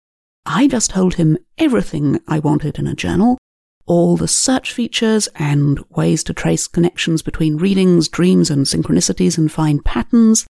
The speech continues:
and he waved some sort of programming magic wand and made it all happen. Many, many I Ching enthusiasts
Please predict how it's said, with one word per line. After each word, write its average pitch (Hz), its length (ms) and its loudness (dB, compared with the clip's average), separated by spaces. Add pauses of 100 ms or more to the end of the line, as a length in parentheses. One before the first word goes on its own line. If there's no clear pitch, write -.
(440)
and 190 360 2
he 247 500 4
waved 196 560 0
some 196 380 2
sort 170 260 -2
of 160 180 -6
programming 151 680 -2
magic 156 400 -2
wand 233 400 4 (100)
and 185 400 -4
made 139 320 -2
it - 140 -12 (100)
all 165 360 -4
happen. - 500 -6 (1080)
Many, 208 600 4
many 165 480 4
I 170 40 4
Ching 160 220 -2
enthusiasts 175 800 0